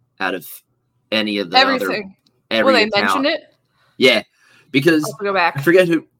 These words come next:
Speaker 1: Kyle says it, like, right in the beginning of this opening episode of,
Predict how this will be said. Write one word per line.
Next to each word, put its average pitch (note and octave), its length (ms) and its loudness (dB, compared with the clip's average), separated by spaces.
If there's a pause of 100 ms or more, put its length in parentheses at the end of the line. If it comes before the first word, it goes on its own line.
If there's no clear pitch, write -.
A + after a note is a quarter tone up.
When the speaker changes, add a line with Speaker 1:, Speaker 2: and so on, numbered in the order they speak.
(220)
Speaker 1:
Kyle E3 380 6
says C#3 300 2
it, D3 100 0
like, A#2+ 160 -2
right A2 260 -2
in C3+ 80 -10
the B2+ 60 -2
beginning A2 460 -4
of G2+ 80 -6
this F#2+ 160 -10
opening G2+ 320 -2
episode G#2+ 360 -4
of, G2+ 160 -10